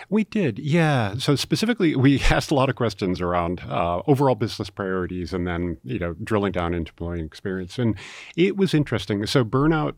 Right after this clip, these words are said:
and quiet quitting, uh, are, you know, continue to be ongoing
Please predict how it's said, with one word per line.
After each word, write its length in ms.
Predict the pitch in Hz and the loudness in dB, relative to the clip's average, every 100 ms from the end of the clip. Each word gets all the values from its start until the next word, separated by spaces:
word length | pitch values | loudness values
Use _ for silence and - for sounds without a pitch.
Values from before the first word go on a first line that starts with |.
| _ | _
and 180 | - 104 | -2 0
quiet 300 | 98 107 104 | 2 0 0
quitting, 400 | - 101 110 117 - - | -2 -4 -4 -6 -12 -6
uh, 280 | 92 87 87 | -2 -2 -2
are, 400 | 95 92 92 90 95 127 - 139 | 2 4 4 2 0 -6 0 0
you 100 | 110 | 2
know, 200 | 92 87 - - | 2 0 -4 2
continue 720 | 104 95 143 127 85 80 85 | 4 8 8 8 4 2 0
to 160 | 98 | 0
be 360 | 92 98 92 95 | 0 2 2 0
ongoing 760 | - 98 98 107 101 92 87 | 0 0 2 2 2 4 2